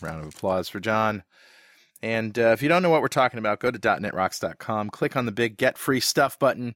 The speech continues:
answer a few questions, and join the fan club. We have thousands of members. Every show we give away stuff. At least we give away a Telerik DevCraft Complete Collection. And every December we give away five thousand dollars worth of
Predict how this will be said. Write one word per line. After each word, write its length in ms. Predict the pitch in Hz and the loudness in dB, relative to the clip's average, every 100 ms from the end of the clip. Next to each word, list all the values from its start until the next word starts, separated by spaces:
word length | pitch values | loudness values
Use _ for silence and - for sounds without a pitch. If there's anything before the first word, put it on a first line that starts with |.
| _ - - _ - | _ -20 -20 _ -4
answer 260 | 120 - | -4 -4
a 40 | 117 | -6
few 180 | 120 | -6
questions, 580 | - 120 117 - 110 98 | -2 0 2 0 -6 -6
and 80 | 92 | -6
join 220 | 107 101 | -4 -2
the 40 | 98 | -4
fan 280 | - 107 | -4 -4
club. 260 | 98 113 101 | -2 -2 0
We 80 | 107 | -2
have 220 | 113 101 | -2 -4
thousands 720 | - - 139 156 156 160 147 | -6 -2 2 2 2 -2 -2
of 160 | 139 123 | -2 -4
members. 600 | 131 143 151 113 - - - _ - - _ - | -2 0 2 0 -2 -8 -12 _ -20 -20 _ -8
Every 260 | 101 110 107 | -4 -4 -4
show 360 | - - 120 | -4 0 0
we 100 | 107 | 0
give 180 | 104 113 | -2 -2
away 220 | 113 113 | 0 0
stuff. 560 | 104 - 135 135 - - _ _ _ _ - | -2 2 4 2 0 -14 _ _ _ _ -10
At 100 | 90 | -8
least 380 | 131 160 - | -6 -4 -4
we 140 | 95 92 | -6 -8
give 180 | 98 87 | -6 -6
away 240 | 87 82 | -6 -6
a 120 | - | -10
Telerik 600 | - - 107 101 87 - - | -14 -10 -6 -4 -6 -8 -6
DevCraft 420 | 98 87 - 90 | -4 -2 -4 -4
Complete 320 | 107 95 127 | -6 -6 -6
Collection. 440 | - 120 113 117 110 | -2 0 0 -2 -4
And 140 | 113 | -4
every 320 | - 175 196 185 | -2 0 0 -2
December 420 | 175 - 180 160 | -2 0 0 -2
we 100 | 139 | -4
give 160 | 131 | -4
away 180 | 117 120 | -2 -4
five 420 | 113 - 120 127 | -2 2 2 2
thousand 480 | - 117 117 120 117 | 0 2 4 2 0
dollars 420 | 101 101 104 98 | 2 2 0 -2
worth 220 | 95 95 - | -6 -6 -6
of 240 | 85 - | -10 -12